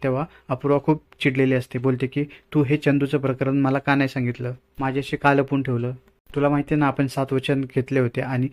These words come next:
सातवं वचन, 'मी तुझं कायम रक्षण करणार,' हे होतं, मग तू मला सांगायला पाहिजे होतं."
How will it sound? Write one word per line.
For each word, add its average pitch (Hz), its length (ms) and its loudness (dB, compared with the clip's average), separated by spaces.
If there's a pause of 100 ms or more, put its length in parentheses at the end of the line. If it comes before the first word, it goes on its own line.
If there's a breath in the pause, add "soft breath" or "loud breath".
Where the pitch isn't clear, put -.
(180 loud breath)
सातवं 139 260 2
वचन, 131 220 2
'मी 135 140 0
तुझं 135 200 0
कायम 135 280 2
रक्षण 131 360 -2
करणार,' 131 420 0
हे 143 60 4
होतं, 127 300 0 (280 loud breath)
मग 135 180 0
तू 143 60 0
मला 139 160 2
सांगायला 131 360 -2
पाहिजे 127 220 -2
होतं." 120 240 -4